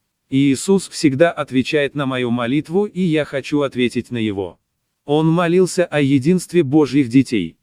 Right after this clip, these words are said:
Отрывок семнадцать двадцать один в основном имеет отношение к единству верующих как результат спасения. Но Иисус также желает, чтобы у нас было единство в жизни и назначение церкви.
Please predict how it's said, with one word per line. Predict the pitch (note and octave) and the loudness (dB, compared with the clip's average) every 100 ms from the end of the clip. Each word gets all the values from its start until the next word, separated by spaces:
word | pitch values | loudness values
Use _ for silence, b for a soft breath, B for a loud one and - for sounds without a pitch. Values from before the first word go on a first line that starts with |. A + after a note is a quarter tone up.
| _ _ _ | _ _ _
Отрывок | - C#3 E3 F3 F3 | -2 -2 2 2 2
семнадцать | - D#3+ D3+ F#3+ F#3+ G3+ - | 0 0 2 0 0 -2 -4
двадцать | C3 C#3 F#3 F3+ D#3 | -4 2 2 2 0
один | C#3+ D#3 C#3 | 0 0 0
в | |
основном | B2+ - B2+ A#2 C3+ A#2+ - | -2 -4 -4 -4 -4 -6 -4
имеет | B2+ A#2+ A2+ | 0 0 0
отношение | A#2 B2+ A#2 - C#3 B2 | -2 -4 -6 -4 -2 -2
к | - | 0
единству | B2+ A#2+ F3 - F3 | 2 2 0 0 0
верующих | D#3 E3 E3 D#3+ F3 D3+ | 4 4 4 2 0 -4
как | D3+ C3+ | -4 -4
результат | C3+ A#2+ B2 B2+ A#2 | -2 0 0 -2 -4
спасения. | - B2 - A#2+ F#2+ E2 D2+ _ _ _ _ _ | -4 -6 -4 -2 -2 -4 -12 _ _ _ _ _
Но | C3 D3 | -2 0
Иисус | C#3+ C#3 - E3+ - | 2 0 0 -2 0
также | F#3+ E3+ C3+ C3+ | 0 0 0 0
желает, | B2+ B2 B2+ G#2+ - | 2 2 2 0 -6
чтобы | - B2 B2 | -6 -2 0
у | |
нас | A#2+ C3+ A2 | 0 -2 -2
было | B2 B2 | 0 0
единство | A#2 A2+ A#2 A2 A2+ A2 | 2 0 0 -4 -6 -6
в | G#2 | -2
жизни | B2+ G3 F3+ F#3 | 2 2 2 0
и | D#3+ | -2
назначение | D3 A#2+ B2 A#2+ D3 B2 A#2+ | -2 -2 -2 -2 0 2 2
церкви. | G#2+ C#3 A#2 - F#2 D#2+ | -2 -4 -4 -6 -10 -10